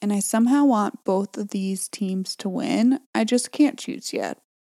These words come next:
The Steelers also somehow <laughs> got a spot in the playoffs this year too, and somehow the Jacksonville Jags did not. After starting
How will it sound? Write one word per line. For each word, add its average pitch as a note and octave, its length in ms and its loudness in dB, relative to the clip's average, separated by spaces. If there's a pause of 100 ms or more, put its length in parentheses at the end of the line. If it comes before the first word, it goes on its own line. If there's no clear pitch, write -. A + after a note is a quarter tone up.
(320)
The A3 60 6
Steelers E4 540 2
also B3+ 360 4
somehow A3 680 2
<laughs> - 20 -2
got A3+ 260 2
a A3+ 60 2
spot G3+ 680 0
in G#3 140 -2
the G3 100 -2
playoffs F#3 680 -2
this G3 360 -6
year F#3 220 -2
too, G#3 600 0 (340)
and B3 160 4
somehow A#3 460 4
the G#3+ 100 2
Jacksonville G3 540 -2
Jags G3 640 -2 (200)
did F#3 220 -4
not. - 400 -10 (520)
After A#3 320 2
starting G#3 600 0